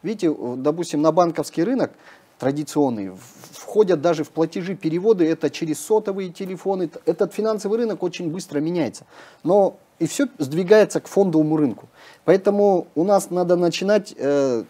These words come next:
переключать на фондовый рынок, чтобы люди вот эти свободные деньги могли инвестировать в акции. Да, где-то бывают потери по акциям. Вот сейчас там непонятная ситуация конкретно на фондовом рынке.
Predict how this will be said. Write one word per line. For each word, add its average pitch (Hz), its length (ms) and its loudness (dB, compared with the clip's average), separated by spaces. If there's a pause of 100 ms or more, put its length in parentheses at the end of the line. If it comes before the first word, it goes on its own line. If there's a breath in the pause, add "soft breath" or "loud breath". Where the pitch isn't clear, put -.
(160)
переключать 185 560 2
на 175 80 2
фондовый 185 400 2
рынок, 214 200 0
чтобы 190 260 0
люди 208 200 0
вот 185 160 2
эти 180 140 -2
свободные 190 540 2
деньги 208 420 0 (360 soft breath)
могли 196 300 2
инвестировать 214 560 0
в 110 80 0
акции. 117 400 2 (380 soft breath)
Да, 202 360 2
где-то 160 480 -2
бывают 139 420 2
потери 113 460 -6 (160)
по 104 140 -2
акциям. - 320 -12
Вот 139 160 -8
сейчас 196 240 -2
там 123 300 -8 (240)
непонятная 127 520 -4
ситуация 131 500 -6
конкретно 117 500 -10
на - 40 -10
фондовом 104 420 -10
рынке. 95 220 -16